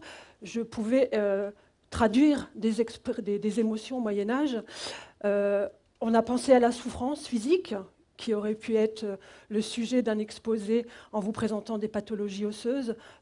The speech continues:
traumatisantes, invalidantes. On a pensé aussi à l'inclusion ou à l'exclusion des personnes handicapées.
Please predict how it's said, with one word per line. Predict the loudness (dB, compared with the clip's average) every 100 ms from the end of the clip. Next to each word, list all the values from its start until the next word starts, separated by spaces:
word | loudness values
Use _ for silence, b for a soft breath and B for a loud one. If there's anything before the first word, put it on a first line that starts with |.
| -10
traumatisantes, | -2 -2 -2 -2 -4 -4 -4
invalidantes. | -2 -2 2 2 2 0 -4 -12 b b b
On | 2 4
a |
pensé | 4 2 2 4
aussi | 4 2 6 6
à |
l'inclusion | 6 2 -2 -2 0 2
ou |
à | 2
l'exclusion | 0 -4 -8 -4 0
des | 0
personnes | 0 -2 -4
handicapées. | -2 -4 -2 -2 0 -2